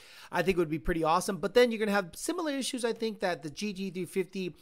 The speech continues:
experienced. I think that motor is strung out, N A, that a little bit of boost might not necessarily be beneficial, but who knows? Maybe it'll just thrive and we'll go from there. And what I've been saying all along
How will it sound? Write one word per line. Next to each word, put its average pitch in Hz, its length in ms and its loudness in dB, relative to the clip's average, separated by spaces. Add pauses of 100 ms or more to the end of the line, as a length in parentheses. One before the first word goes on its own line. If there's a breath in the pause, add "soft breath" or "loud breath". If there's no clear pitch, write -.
(340 loud breath)
experienced. 262 1000 0
I 170 60 -2
think 208 200 -4
that 180 120 0
motor 180 240 0
is 151 100 0
strung 208 420 -2
out, 208 300 -2 (300)
N 196 160 0
A, 202 260 0 (380 soft breath)
that 180 180 2
a 175 40 2
little 185 200 2
bit 208 100 4
of 175 80 0
boost 208 260 0
might 185 280 -2
not 180 300 -2
necessarily 180 440 -2
be 156 100 -8
beneficial, 170 440 -2
but 254 140 6
who 269 80 2
knows? 320 240 -2
Maybe 190 480 2
it'll 165 220 0
just 156 380 -4
thrive 151 680 0
and 143 100 -6
we'll 139 100 -6
go 127 140 -6
from 151 140 -8
there. 180 200 -2
And 370 300 2 (680)
what 160 120 -4
I've 247 140 0
been 311 120 -4
saying 269 340 0
all 247 180 2
along 202 460 0